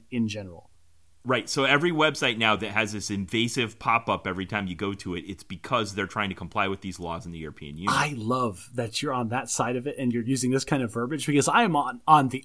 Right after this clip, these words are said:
Speaker 1: other side of this argument one hundred percent. Like, I love that the European Union is, like, n-, i-, is trying to do the thing that's right for its citizens as opposed to being in the pockets of the corporations.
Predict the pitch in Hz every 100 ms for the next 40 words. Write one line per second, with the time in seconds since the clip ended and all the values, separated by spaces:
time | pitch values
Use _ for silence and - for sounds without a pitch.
0 | - 170 175 196 156 175 160 139 139 -
1 | 147 135 131 113 123 147 143 131 127 -
2 | 131 135 131 151 185 180 165 185 143 113
3 | - - - - 143 139 131 131 175 147
4 | 175 160 143 165 127 107 110 147 131 123
5 | 143 127 120 143 143 - 143 135 151 123
6 | - - - - - _ - - 180 220
7 | 208 240 180 175 139 - 175 156 143 -
8 | 135 147 - 170 131 - - 156 131 127
9 | 113 113 147 139 147 160 143 123 147 147
10 | 139 - - 175 165 156 - 120 131 156
11 | - 123 127 - 82 -